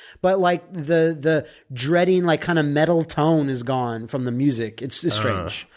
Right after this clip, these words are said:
Speaker 1: But
Speaker 2: But,
Speaker 1: it's
Speaker 2: but, but the sprites are
Speaker 1: the sprites are the exact same, just as high res as you can get on your P C.
Speaker 2: Oh, okay, okay, okay. Sorry. For a second I thought, like, you meant
Speaker 1: 'Cause there's that weird thirty-two X version where they redid everything
Speaker 2: Okay.
Speaker 1: that I wanna talk about.
Speaker 2: Gotcha, gotcha, gotcha.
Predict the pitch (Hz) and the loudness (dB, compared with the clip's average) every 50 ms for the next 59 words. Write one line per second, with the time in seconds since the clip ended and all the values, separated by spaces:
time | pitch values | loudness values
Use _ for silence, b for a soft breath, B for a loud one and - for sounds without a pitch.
0 | B B B B B B B B 175 170 - 160 156 143 131 147 147 131 151 147 | B B B B B B B B -2 0 2 2 0 2 2 0 2 2 0 0
1 | 123 - 135 - - - - 131 131 127 123 - - - - 120 117 107 107 107 | 0 -2 -2 -2 -2 -4 -2 0 0 0 0 -2 -6 -4 -2 -2 -2 -4 -4 -2
2 | 120 170 165 - - 185 180 180 185 170 151 151 139 135 131 156 147 139 - - | 0 0 0 2 2 0 0 0 0 0 0 0 0 0 0 0 0 0 -2 -6
3 | - 131 117 110 117 139 131 - 147 131 - - 143 143 147 147 143 135 131 131 | -6 -6 -6 -6 -8 -8 -8 -6 -8 -8 -6 -2 0 0 2 0 0 -2 -4 -8
4 | 131 127 131 135 135 135 131 143 143 143 147 151 151 147 147 147 143 143 139 135 | -8 -8 -6 -4 -4 -2 0 0 2 2 2 2 2 2 2 2 2 2 2 2
5 | 131 131 127 120 117 117 110 113 120 117 - - 107 92 85 95 101 - 95 - | 2 2 2 0 0 -2 -2 -4 -4 -4 -4 -4 -6 -6 -6 -8 -10 -10 -10 -10
6 | - - - 85 98 - 92 92 85 90 - - 101 - 95 98 98 95 95 - | -10 -10 -10 -8 -6 -6 -4 -4 -6 -6 -2 -2 0 2 2 2 0 0 -2 -2
7 | - 90 87 85 - - - 98 87 90 - - - - - - _ - - 87 | -4 -4 -4 -6 -8 -6 -4 -4 -4 -4 -8 -12 -16 -18 -20 -14 _ -4 -4 -2
8 | 87 85 - 180 170 180 180 165 190 170 160 160 170 170 160 - - 156 151 151 | -2 -2 -2 -2 0 0 0 0 -2 -2 0 0 0 0 0 0 -2 0 0 0
9 | - 95 147 143 143 139 - - - 139 131 127 120 110 123 120 123 123 117 120 | -2 -2 -2 0 0 0 -2 -4 -4 -2 0 0 0 -2 -4 0 0 2 2 2
10 | 113 117 120 110 113 110 110 110 101 107 104 - 98 92 95 104 107 - 95 - | 0 0 0 0 0 0 0 -2 -2 -4 -6 -6 -8 -10 -10 -12 -8 -6 -6 -2
11 | - 120 120 117 117 113 110 110 107 107 104 113 107 107 107 107 98 92 - - | 0 2 2 4 4 4 2 2 0 -2 -2 -4 -6 -6 -6 -8 -8 -8 -8 -8
12 | - - - - - - 62 - - - - - - - - - - - - - | -8 -8 -10 -12 -10 -10 -12 -10 -10 -12 -12 -12 -12 -12 -14 -14 -14 -12 -14 -16